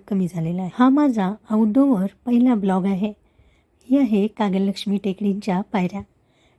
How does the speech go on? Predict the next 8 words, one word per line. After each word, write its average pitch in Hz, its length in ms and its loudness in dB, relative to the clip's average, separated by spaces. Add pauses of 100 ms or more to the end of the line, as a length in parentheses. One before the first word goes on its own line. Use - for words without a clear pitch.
चला 208 240 0
तर 254 160 0
मग 254 200 2
अशा - 480 -8
निसर्गरम्य 226 960 0 (680)
झाडींमधून 208 760 2 (480)
आपण 196 300 -4 (360)
दर्शनासाठी 202 960 -2